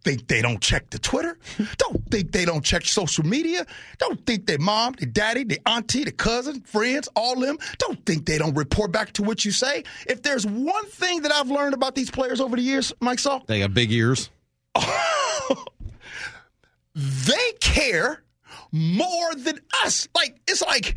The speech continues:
Speaker 1: they
Speaker 2: Well, it's their
Speaker 1: care.
Speaker 2: reputation. I get it. I mean, it's,
Speaker 1: Absolutely.
Speaker 2: it's, it's who's talking about you. It's their reputation that is always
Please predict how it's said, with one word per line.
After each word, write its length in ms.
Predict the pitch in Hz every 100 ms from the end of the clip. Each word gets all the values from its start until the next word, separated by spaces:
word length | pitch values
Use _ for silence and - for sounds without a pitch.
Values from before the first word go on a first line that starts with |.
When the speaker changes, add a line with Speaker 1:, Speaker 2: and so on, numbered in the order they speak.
| - - -
Speaker 1:
they 520 | 151 220 370 370 349
Speaker 2:
Well, 100 | 403
it's 100 | -
their 100 | 147
Speaker 1:
care. 80 | 143
Speaker 2:
reputation. 720 | 165 269 - 190 294 139 80 -
I 140 | 78
get 200 | 160 147
it. 160 | 110 151
I 160 | - 143
mean, 140 | 147
it's, 0 |
Speaker 1:
Absolutely. 300 | - - 277
Speaker 2:
it's, 120 | 117 -
it's 260 | 131 -
who's 220 | 123 143
talking 380 | - 160 180 208
about 240 | 151 110 95
you. 100 | 98
It's 140 | -
their 140 | 127
reputation 840 | 117 117 - 127 - 147 180 127 113
that 100 | 110
is 100 | 101
always 500 | 104 117 113 110 101